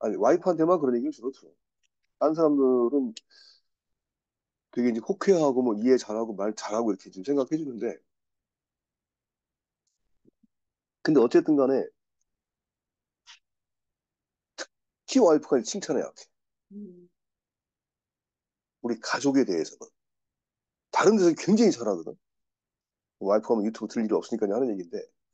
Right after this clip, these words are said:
Speaker 2: <laughs>
Speaker 1: 근데 얘 칭찬을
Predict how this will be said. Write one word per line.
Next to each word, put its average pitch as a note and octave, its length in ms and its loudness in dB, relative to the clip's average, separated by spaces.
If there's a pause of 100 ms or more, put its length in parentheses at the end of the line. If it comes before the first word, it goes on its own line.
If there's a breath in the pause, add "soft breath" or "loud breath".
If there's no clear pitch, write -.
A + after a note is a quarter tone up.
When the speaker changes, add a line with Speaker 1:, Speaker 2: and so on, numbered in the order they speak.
(180)
Speaker 2:
<laughs> F#3+ 480 -20 (1000)
Speaker 1:
근데 F#3+ 200 0 (120)
얘 D#3 120 4 (120)
칭찬을 G#3 580 2